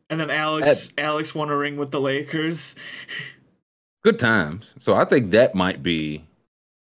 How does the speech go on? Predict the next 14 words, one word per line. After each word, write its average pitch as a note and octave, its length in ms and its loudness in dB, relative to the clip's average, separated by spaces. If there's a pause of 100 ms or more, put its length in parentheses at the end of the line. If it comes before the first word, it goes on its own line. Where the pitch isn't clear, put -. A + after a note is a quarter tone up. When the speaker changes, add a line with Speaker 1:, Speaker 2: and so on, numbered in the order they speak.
(220)
Speaker 2:
the F#2 140 0
move, D#2+ 400 -2
but, D2+ 320 -6
uh, D#2+ 80 -4 (760)
long F#3+ 300 4
time D#3+ 460 0 (640)
until C3+ 340 4
then. A2+ 220 4
You C3+ 100 4
got D#3+ 160 4
some B2+ 180 0
days A2+ 420 4
to, F#2 280 -2
uh, D#2+ 300 -2